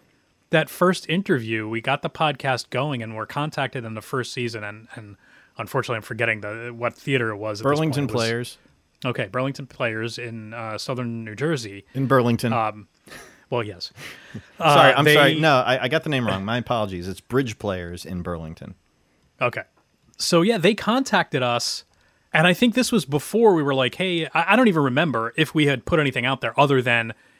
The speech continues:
Speaker 1: you can email us at podcast at backstage dot link. I think that might have been all we did. I don't think we were specifically soliciting for interviews or anything.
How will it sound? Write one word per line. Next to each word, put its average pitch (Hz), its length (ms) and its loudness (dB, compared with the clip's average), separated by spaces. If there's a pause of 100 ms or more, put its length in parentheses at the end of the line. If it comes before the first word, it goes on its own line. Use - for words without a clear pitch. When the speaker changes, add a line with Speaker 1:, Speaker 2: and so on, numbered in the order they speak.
Speaker 1:
you 135 160 0
can 135 160 -2
email 131 360 2
us 104 200 -4
at 113 260 -6 (180)
podcast 113 420 -2
at 110 80 -6
backstage 107 460 -6
dot 104 160 -10
link. 151 200 -6
I 120 80 -2
think 202 220 0
that 151 160 -2
might 147 180 -2
have 165 60 -4
been 143 100 -2
all 139 120 0
we 113 100 -6
did. 160 260 2
I 120 120 0
don't 135 160 -2
think 139 180 -6
we 127 120 -4
were 117 260 -4 (320)
specifically 135 920 -2
soliciting 120 640 -2
for 110 140 -8
interviews 107 420 -6
or 104 60 -10
anything. 123 360 -16